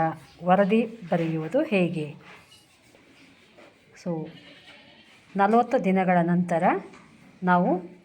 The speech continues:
ವರದಿಯನ್ನ ಬರೀಬೇಕಾಗತ್ತೆ. So, ಇಲ್ಲಿ ನಾವು ವಿದ್ಯಾ ಪ್ರವೇಶ ವರದಿ ಬರೆಯುವ ಮೂರು ವಿಧಾನಗಳಿದ್ದಾವೆ. So, ಅದನ್ನ ನೋಡ್ತಾ ಹೋಗೋಣ, ಯಾವ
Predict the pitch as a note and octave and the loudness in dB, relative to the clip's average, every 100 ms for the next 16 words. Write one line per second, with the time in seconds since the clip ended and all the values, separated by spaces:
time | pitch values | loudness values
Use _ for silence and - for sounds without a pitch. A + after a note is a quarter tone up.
0 | F3+ F#3 F#3 F3+ E3+ B3+ D#4 - F3 E3 | 0 2 2 2 2 0 -2 -4 -2 -2
1 | D#3+ D#3 D3+ D#3 G#3+ D#4+ - - - - | -4 -4 -6 -4 0 0 -2 -16 -20 -20
2 | _ - - G3 F#3+ F3+ F#3 F3+ F3+ F#3+ | _ -16 -4 -2 0 2 2 2 0 -4
3 | F#3+ A#3 A#3+ F#3 F3 F#3 - G3+ E3+ F#3 | 2 2 2 -2 0 -2 0 0 0 -2
4 | F#3 F3+ F3 E3+ F3 C4+ D4+ - F#3+ G#3 | -2 -4 -4 -4 0 0 -2 -4 0 0
5 | C4 G#3 F3+ G3 F#3 F3+ E3+ D#3+ E3 F3+ | 0 -2 0 0 2 0 -2 -2 -2 2
6 | D4 - - - - - - - F3 E3+ | 2 2 -10 -20 -20 -20 -20 -2 0 2
7 | F3 F3 E3+ F3 F3 E3+ E3+ D#3 D#3 G3 | 0 0 -2 -6 -2 0 0 -2 -2 -2
8 | E4 - - - - G#3 G#3 | -2 -8 -20 -20 -4 4 4